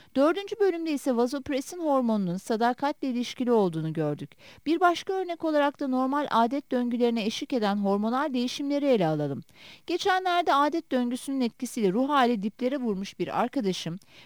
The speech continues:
yorgun bir gülümsemeyle bana şöyle dedi: "Biliyorsun, her ayın birkaç gün boyunca ben, ben değilim." Kendisi de bir nörobilimci olan bu arkadaşım sonra bir an durdu, düşündü ve devam etti:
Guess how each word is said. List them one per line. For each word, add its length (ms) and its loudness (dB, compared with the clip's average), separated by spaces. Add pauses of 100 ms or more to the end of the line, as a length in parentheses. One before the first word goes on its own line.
(100)
yorgun 420 2
bir 100 2
gülümsemeyle 800 0 (100)
bana 240 0
şöyle 420 0
dedi: 280 -6 (260)
"Biliyorsun, 580 0 (260)
her 160 4
ayın 280 2
birkaç 400 -6
gün 240 -2
boyunca 460 0 (240)
ben, 340 0
ben 260 0
değilim." 340 -2 (1400)
Kendisi 400 -2
de 120 0
bir 180 0
nörobilimci 560 0
olan 360 2
bu 120 0
arkadaşım 680 -4
sonra 340 -6
bir 100 0
an 240 -4
durdu, 300 -6
düşündü 360 -10
ve 160 -6
devam 340 -2
etti: 340 -8